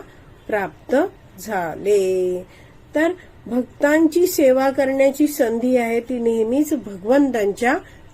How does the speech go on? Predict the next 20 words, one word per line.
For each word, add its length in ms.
कृपेने 560
प्राप्त 440
होते 360
आणि 120
त्यांना, 480
म्हणजे 340
नारद 380
मुनी 340
जे 160
पूर्वाश्रमी, 920
पूर्वजन्मीचे 1200
दासीपुत्र 680
होते, 440
त्यांनाही 560
अशीच 440
भगवंतांच्या 760
कृपेने 640
संधी 520
प्राप्त 540
झाली. 1120